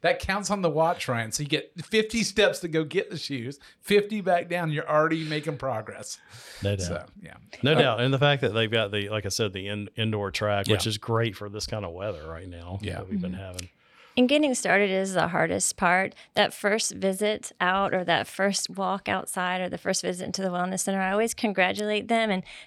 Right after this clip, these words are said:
Speaker 3: tell them that showing up is half the battle and that you've accomplished a lot. You've put on your exercise gear, you've driven down here, and, you know, you've taken the time to make the effort. And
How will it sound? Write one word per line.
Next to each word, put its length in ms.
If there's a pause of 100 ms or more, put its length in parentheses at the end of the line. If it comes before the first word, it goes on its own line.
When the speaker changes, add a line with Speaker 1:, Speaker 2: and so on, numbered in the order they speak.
Speaker 3:
tell 200
them 180
that 120
showing 380
up 160
is 140
half 260
the 80
battle 520 (280)
and 80
that 200
you've 200
accomplished 520
a 100
lot. 360
You've 220
put 160
on 240
your 140
exercise 680
gear, 260
you've 200
driven 320
down 340
here, 440 (360)
and, 300
you 80
know, 100
you've 180
taken 280
the 40
time 360
to 100
make 200
the 140
effort. 440
And 180